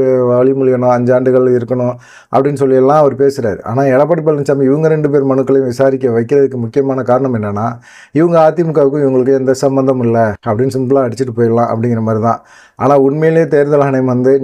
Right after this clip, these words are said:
நீதிமன்றங்களும் சூரியமூர்த்தி வழக்கை வச்சு எடுத்து விசாரணை பண்றாங்க. அது இல்லாம தேர்தல் ஆணையமும் வந்து சூரியமூர்த்தி கேட்ட பதில்களுக்கு அவங்களும்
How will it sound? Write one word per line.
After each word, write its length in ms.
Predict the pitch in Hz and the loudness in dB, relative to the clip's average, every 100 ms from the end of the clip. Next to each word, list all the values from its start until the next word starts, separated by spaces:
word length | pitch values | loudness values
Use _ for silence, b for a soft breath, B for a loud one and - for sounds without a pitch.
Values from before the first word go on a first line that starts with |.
| 120 | 0
நீதிமன்றங்களும் 720 | 135 160 170 147 143 139 147 | 0 0 0 0 0 0 -2
சூரியமூர்த்தி 540 | 143 143 143 139 123 127 | 0 0 2 0 0 0
வழக்கை 340 | 120 120 131 135 | 2 2 2 0
வச்சு 200 | 120 - 120 | -2 -2 0
எடுத்து 280 | 120 120 131 | 0 -2 -4
விசாரணை 400 | 117 139 135 123 | -2 -2 -2 -2
பண்றாங்க. 440 | 117 113 110 110 131 B B B | -2 -2 -2 0 -4 B B B
அது 160 | - 139 | -2 2
இல்லாம 320 | 147 143 143 | 2 2 0
தேர்தல் 400 | 135 143 151 135 | 0 0 2 0
ஆணையமும் 340 | 131 131 139 | 2 2 2
வந்து 140 | 135 131 | 0 0
சூரியமூர்த்தி 500 | 131 139 139 127 120 | 0 2 0 -2 -2
கேட்ட 220 | 123 120 | -2 0
பதில்களுக்கு 520 | 117 123 123 117 123 123 | 0 2 0 0 0 2
அவங்களும் 460 | 117 123 127 123 | 2 2 0 0